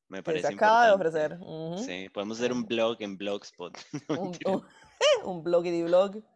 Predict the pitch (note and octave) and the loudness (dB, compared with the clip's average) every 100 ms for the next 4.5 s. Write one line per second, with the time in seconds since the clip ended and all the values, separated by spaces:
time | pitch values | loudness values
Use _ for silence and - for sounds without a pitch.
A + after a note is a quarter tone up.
0 | _ _ _ - A#2+ B2 A2+ A2+ A2 G#2+ | _ _ _ -10 -8 -6 -4 -2 -4 -6
1 | _ _ _ - A#2 A#2+ A2+ A2+ G#2+ A2 | _ _ _ -4 -2 0 -2 -4 -4 -4
2 | B2+ C3+ - B2+ B2 G#2+ A2 - _ _ | 0 -2 -2 -6 -6 -8 -12 -20 _ _
3 | _ _ A#3+ D#4+ D4+ C4 - G#3 G3+ G3+ | _ _ -14 -12 -12 -14 -6 -2 -2 0
4 | G3+ A3+ C4 B3+ - | 0 4 2 0 -8